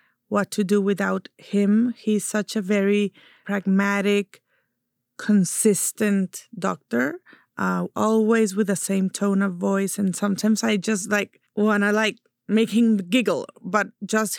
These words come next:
him being always consistent is like medicine for me, with my life being very unstable health-wise. And I asked him, I have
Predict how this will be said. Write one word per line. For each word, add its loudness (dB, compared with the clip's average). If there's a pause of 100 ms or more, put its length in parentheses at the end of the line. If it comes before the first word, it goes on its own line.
him 4 (380)
being 0 (640)
always 0 (300)
consistent -2
is -8
like -6
medicine -2
for -6
me, -2
with -6
my -2
life -2
being 2
very 0
unstable 0
health-wise. -2 (600)
And 2
I 0
asked -2
him, 2 (220)
I -2
have -6